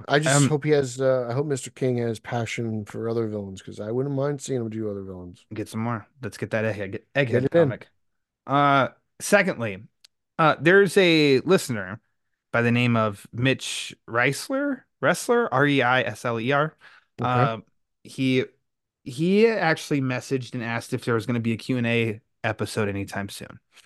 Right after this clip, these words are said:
Speaker 2: And I said, "I don't know." I actually haven't pushed towards people writing in with questions lately. So he took it upon himself to send an email with a lot of questions.
Speaker 1: For you?
Speaker 2: So I thought maybe,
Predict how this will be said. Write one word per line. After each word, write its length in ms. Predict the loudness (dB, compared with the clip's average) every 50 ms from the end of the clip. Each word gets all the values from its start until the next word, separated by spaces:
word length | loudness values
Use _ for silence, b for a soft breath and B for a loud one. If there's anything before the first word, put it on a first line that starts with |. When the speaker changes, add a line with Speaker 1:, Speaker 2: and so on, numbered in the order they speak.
| b b b b b b _ _ _ _ _
Speaker 2:
And 460 | 4 6 6 8 8 8 6 6 4
I 160 | 4 2 0 -2
said, 280 | 2 2 2 2 2 0
"I 100 | 0 0
don't 200 | 0 0 0 0
know." 640 | 2 4 6 6 8 8 8 8 8 6 4 0 _ _ _ _ -4
I 120 | -2 -2
actually 220 | -2 -2 -2 0 0
haven't 240 | 0 0 -2 -4
pushed 300 | -2 0 0 0 0 0
towards 200 | -2 -2 -2 -2
people 200 | -4 -6 -6 -2
writing 260 | -2 -2 0 0 0 0
in 80 | -2
with 120 | -2 -4 -4
questions 480 | -2 -2 -2 -2 -4 -6 -6 -4 -4
lately. 380 | -4 -2 -2 -2 -2 -2 -4 b b b b b b b b
So 120 | -6 -6
he 40 | -4
took 200 | -2 -2 0 0
it 60 | 0
upon 220 | 0 0 -2 -2 -2
himself 480 | -2 -4 -2 -2 0 0 0 -2 -4
to 120 | -10 -12 -12
send 360 | -12 -6 -2 -2 -2 -2 -2
an 160 | -4 -6 -6
email 520 | -6 -6 -4 -4 -4 -4 -4 -6 -6 -8 _ _ _ _ _ _ _
with 120 | -8 -4 -4
a 40 | -2
lot 180 | -2 -2 -2 -4
of 60 | -8
questions. 580 | -12 -12 -12 -12 -12 -12 -16 _ -20 -20 -20 _ _ _ _ _ _ _ _ _ B B B B B
Speaker 1:
For 100 | 0 2
you? 140 | 6 8
Speaker 2:
So 120 | 8 8 10
I 160 | 10 8 6
thought 320 | 6 6 6 6 6 6
maybe, 720 | 6 6 6 6 6 4 4 6 6 8 8 6 6 4